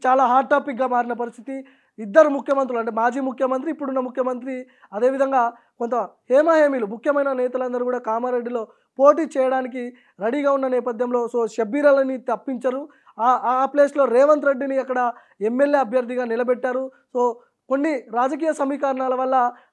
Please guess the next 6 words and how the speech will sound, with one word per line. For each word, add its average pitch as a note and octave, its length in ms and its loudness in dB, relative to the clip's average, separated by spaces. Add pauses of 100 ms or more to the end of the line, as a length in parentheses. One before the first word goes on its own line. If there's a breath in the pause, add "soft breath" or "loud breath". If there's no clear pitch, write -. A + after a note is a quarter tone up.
బీజేపీ D4 440 2
అక్కడ, C#4 420 2 (260 soft breath)
ఆ, G#3 100 -4
గెలుపొందడం C4 640 0
జరిగింది. B3 420 -4
So, C4 260 2